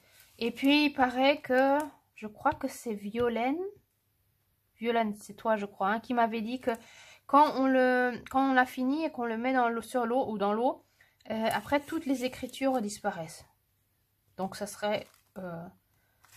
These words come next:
ça serait l'occasion d'essayer de voir si vraiment tout, toute la peinture, toute, euh, non pas la peinture, mais toute l'encre disparaît. On verra. Ok, d'accord. Donc, ça pour la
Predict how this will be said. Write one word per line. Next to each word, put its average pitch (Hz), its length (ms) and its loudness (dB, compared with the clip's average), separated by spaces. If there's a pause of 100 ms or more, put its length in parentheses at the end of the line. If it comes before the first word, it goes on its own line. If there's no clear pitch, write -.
(200)
ça - 100 -8
serait 226 180 -4
l'occasion 233 380 -2
d'essayer 240 380 -6
de 226 80 -2
voir 202 180 -4
si - 140 -16
vraiment 208 300 -6
tout, 269 200 -8 (260)
toute 269 200 -8
la 214 140 0 (280)
peinture, 254 500 0
toute, 226 240 -8
euh, 190 220 2 (420)
non 202 80 -6
pas 196 140 2
la 190 80 6
peinture, 185 320 -4
mais 185 100 -6
toute 202 180 -10
l'encre 214 340 0
disparaît. 196 600 -10 (160)
On 214 60 -10
verra. 208 400 -10 (1300)
Ok, 330 240 4 (420)
d'accord. 190 640 -2 (380)
Donc, 220 220 -6
ça 277 340 8
pour 269 240 0
la 254 280 4